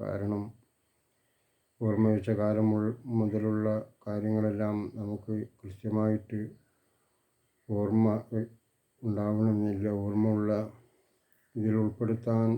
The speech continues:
ഉതകുന്ന രീതിയിലുള്ള കാര്യങ്ങളാണ് പറഞ്ഞു വരുന്നത്. നാല്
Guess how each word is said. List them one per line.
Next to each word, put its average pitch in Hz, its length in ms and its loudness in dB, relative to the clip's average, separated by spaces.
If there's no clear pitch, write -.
ഉതകുന്ന 110 380 2
രീതിയിലുള്ള 107 560 2
കാര്യങ്ങളാണ് 104 600 -2
പറഞ്ഞു 101 340 -4
വരുന്നത്. 104 420 -2
നാല് 107 240 4